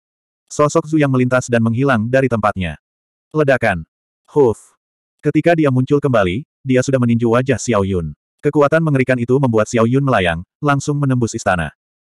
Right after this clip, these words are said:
"Hanya kalian berdua yang tersisa. Ayo." Zhu Yang menatap dingin ke arah Su Qingfeng dan Xiang Zhangjue sambil mengaitkan jarinya dengan arogan. Sikapnya menunjukkan bahwa dia tidak menaruh perhatian pada Su Qingfeng dan Xiang Zhangjue.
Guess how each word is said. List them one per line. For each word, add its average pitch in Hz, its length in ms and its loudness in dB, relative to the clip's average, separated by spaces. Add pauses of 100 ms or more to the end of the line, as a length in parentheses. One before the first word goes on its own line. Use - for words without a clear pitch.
(140)
"Hanya 156 240 0
kalian 143 320 2
berdua 127 400 2
yang 131 160 0
tersisa. 110 480 -4 (240)
Ayo." 120 560 0
Zhu 170 240 2
Yang 151 160 2
menatap 135 240 0
dingin 131 200 0
ke 123 80 -2
arah 117 200 0
Su 151 160 -2
Qingfeng 131 320 0
dan 107 160 0
Xiang 135 240 0
Zhangjue 120 320 0
sambil 127 320 0
mengaitkan 113 480 0
jarinya 117 400 0
dengan 113 240 -2
arogan. 87 400 -2 (960)
Sikapnya 151 480 0
menunjukkan 131 440 0
bahwa 117 280 2
dia 131 80 2
tidak 113 240 0
menaruh 110 240 0
perhatian 120 320 0
pada 127 240 2
Su 151 160 -4
Qingfeng 120 480 -2
dan 117 120 0
Xiang 123 320 0
Zhangjue. 92 480 -2